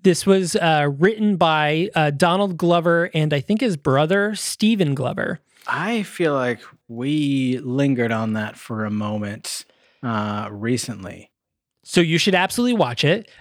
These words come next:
Speaker 1: Um, it is, uh, has Billie Eilish in it, but I haven't gotten to her part, but apparently she's super creepy and I'm excited. And it's also loo-, there's a character loosely based off Beyonce.
Speaker 2: Yes.
Speaker 1: uh, which is, like, the driving force of, of the show.
Speaker 2: Yeah. So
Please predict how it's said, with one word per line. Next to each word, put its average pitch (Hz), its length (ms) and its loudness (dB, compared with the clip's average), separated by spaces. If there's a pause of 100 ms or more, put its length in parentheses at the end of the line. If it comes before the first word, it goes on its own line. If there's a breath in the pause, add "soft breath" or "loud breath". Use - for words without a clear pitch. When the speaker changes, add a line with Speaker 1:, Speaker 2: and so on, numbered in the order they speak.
(120)
Speaker 1:
Um, 160 360 2
it 185 280 4
is, 170 360 2
uh, 156 220 2
has 185 340 2
Billie 214 260 2
Eilish 151 420 2
in 147 120 2
it, 202 260 2
but 175 100 4
I 165 60 2
haven't 175 340 0
gotten 170 220 0
to 170 80 2
her 160 180 2
part, 143 320 0
but 151 80 0
apparently 165 420 0
she's 151 240 0
super 160 300 0
creepy 156 480 0
and 156 120 0
I'm 139 80 2
excited. 139 540 0 (380 loud breath)
And 175 120 4
it's 180 140 0
also 208 240 2
loo-, 190 320 2
there's 180 240 2
a 160 60 -2
character 208 480 2
loosely 175 420 2
based 160 320 0
off 151 220 0
Beyonce. 151 800 0
Speaker 2:
Yes. 160 680 4
Speaker 1:
uh, 156 60 4
which 170 160 0
is, 160 120 0
like, 165 180 2
the 165 100 4
driving 156 480 2
force 156 360 0
of, 139 220 0
of 143 260 0
the 135 200 0
show. - 400 -2
Speaker 2:
Yeah. 131 340 4
So 160 400 2